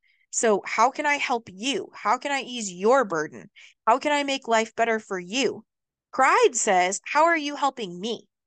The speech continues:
How are you showing up for me and doing things for me?" It's this general lack of respect for your partner and will eventually lead to divorce if it's not squashed.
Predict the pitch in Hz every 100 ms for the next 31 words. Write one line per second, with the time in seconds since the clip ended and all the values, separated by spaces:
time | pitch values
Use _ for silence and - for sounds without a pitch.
0 | _ _ - 269 302 302 277 269 285 254
1 | 233 214 - 180 180 240 202 - 190 220
2 | 220 214 202 202 165 185 226 - _ _
3 | _ _ _ _ _ 240 - 285 - 202
4 | 226 277 339 330 226 226 269 269 226 214
5 | - - 285 - 254 226 208 - 233 208
6 | 190 - 202 214 208 190 254 480 508 320
7 | 254 311 262 196 214 262 208 202 202 196
8 | - - 180 - - -